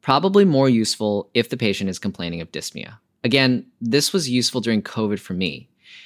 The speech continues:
I could hear people be tachypnic over the phone 'cause they were huffing and puffing.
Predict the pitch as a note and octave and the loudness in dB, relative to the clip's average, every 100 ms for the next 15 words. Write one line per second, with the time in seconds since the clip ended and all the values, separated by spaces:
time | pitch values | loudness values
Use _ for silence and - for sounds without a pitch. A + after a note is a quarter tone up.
0 | _ - A2+ A#2+ C#3+ - F#3+ F#3+ F#3 - | _ -6 -4 -2 -4 -6 2 4 4 0
1 | G#2+ G2 G2 G2+ F#2+ - G#2 - D3 - | -4 -2 -2 -2 -2 -4 -8 -4 -6 -4
2 | E2+ C#2 - - _ _ - G2 G2 - | -8 -10 -14 -20 _ _ -8 -4 -6 -6
3 | - C3 A#2 F2 E2 F#2 G2 F#2+ F2 - | -2 0 0 -2 -6 -12 -8 -6 -8 -6
4 | A2+ - A#2 A2 - - F#2+ - G2+ - | -6 -2 -2 -2 -6 -12 -12 -10 -10 -8
5 | D2+ | -10